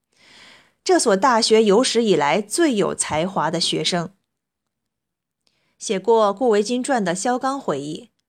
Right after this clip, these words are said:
知道他的名字始于将他与梅兰芳、汪精卫并称为中国三大美男子的一幅年画。“我的学生时代是在抗日战争时期度过的，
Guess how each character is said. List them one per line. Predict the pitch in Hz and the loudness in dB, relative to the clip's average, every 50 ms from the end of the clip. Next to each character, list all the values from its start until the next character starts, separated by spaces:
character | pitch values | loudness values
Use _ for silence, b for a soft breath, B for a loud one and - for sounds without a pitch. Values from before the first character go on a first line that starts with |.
| _ _ _ _ _ _ _ _ _ _ _ _ | _ _ _ _ _ _ _ _ _ _ _ _
知 | - 226 220 | -4 -2 2
道 | 233 220 208 | 2 2 2
他 | 202 202 226 | 0 -2 -2
的 | 220 220 | -2 0
名 | 208 190 165 185 208 | 0 0 -2 -4 -4
字 | 202 226 202 180 165 B B B | -2 -2 -2 -2 -2 B B B
始 | - - - 202 190 | -8 -6 -2 0 0
于 | 196 226 269 285 277 | 0 0 -2 -4 -4
将 | - - 294 294 | -4 -4 -4 -4
他 | 285 - 285 294 302 | -4 -4 -2 -2 -2
与 | 254 196 180 170 180 - _ | 0 0 -2 -2 -4 -8 _
梅 | 196 190 208 | -4 -2 -2
兰 | 226 220 208 220 226 | 0 0 -2 -2 -4
芳、 | - - 233 240 254 262 - _ _ _ | -2 0 0 0 -2 -4 -12 _ _ _
汪 | 262 277 294 302 | -6 -6 -6 -6
精 | 285 311 302 311 | -8 -8 -6 -2
卫 | 311 330 294 208 180 185 | 0 0 0 0 -2 -4
并 | - 240 208 196 | -6 -6 -6 -6
称 | 190 202 214 208 | -6 -4 -4 -2
为 | 196 170 175 185 | -2 -2 -2 -2
中 | 190 190 254 262 262 269 | -4 -6 -8 -6 -6 -6
国 | 247 - 170 180 202 | -4 -2 0 0 0
三 | 202 - 285 277 285 294 | -2 -2 -2 -2 -4 -2
大 | 285 285 240 196 | -2 -2 -2 -2
美 | 185 180 175 170 156 | -2 -4 -4 -6 -6
男 | 156 156 160 220 254 | -8 -8 -8 -8 -6
子 | - 220 - | -6 -8 -4
的 | - 156 160 180 B B B B | -2 -4 -4 -4 B B B B
一 | - 214 | -10 -10
幅 | 196 196 202 208 | -10 -6 -6 -4
年 | 190 151 151 185 | -4 -4 -6 -8
画。 | 190 - 269 226 190 - _ _ _ _ _ _ _ _ _ _ _ _ _ _ _ _ _ _ _ | -8 -8 -8 -8 -8 -12 _ _ _ _ _ _ _ _ _ _ _ _ _ _ _ _ _ _ _
“我 | - 226 220 | 0 0 0
的 | 220 294 294 | 2 2 0
学 | 294 - 262 262 311 | 0 0 0 0 0
生 | 302 - 339 339 349 | 0 -2 -4 -4 -4
时 | - - - 202 208 | -4 -4 -4 -4 -2
代 | 262 254 226 202 175 185 B B B B B B | 0 0 2 2 0 -4 B B B B B B
是 | - - - 240 226 208 196 | -14 -8 -2 0 0 0 0
在 | 202 - 226 202 196 | -2 -2 -2 -2 -2
抗 | 196 - - 254 220 208 | -4 -4 -2 0 0 0
日 | 202 | 2
战 | 214 254 214 190 | 2 2 2 2
争 | 190 262 269 285 | 2 0 0 0
时 | - - 196 | 0 -2 -2
期 | 170 - - 185 | -2 0 -2 0
度 | 190 208 180 165 | 0 0 -4 -2
过 | - 196 175 156 | 0 0 0 0
的， | 151 - - - | -2 -6 -14 -16